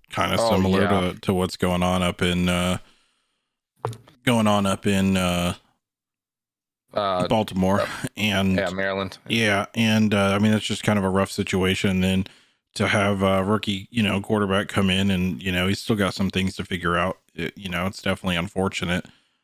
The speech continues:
Speaker 1: Uh, but I mean, you know, Deebo Samuel, absolutely, you know, he's, he's going out there. He's still doing good.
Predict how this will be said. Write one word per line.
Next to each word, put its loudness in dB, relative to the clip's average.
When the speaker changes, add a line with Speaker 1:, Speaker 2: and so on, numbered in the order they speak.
Speaker 1:
Uh, 2
but 0
I 2
mean, 4
you 2
know, 2
Deebo 0
Samuel, 2
absolutely, -2
you 0
know, 2
he's, -2
he's -2
going 0
out -2
there. 0
He's -4
still -2
doing 0
good. 0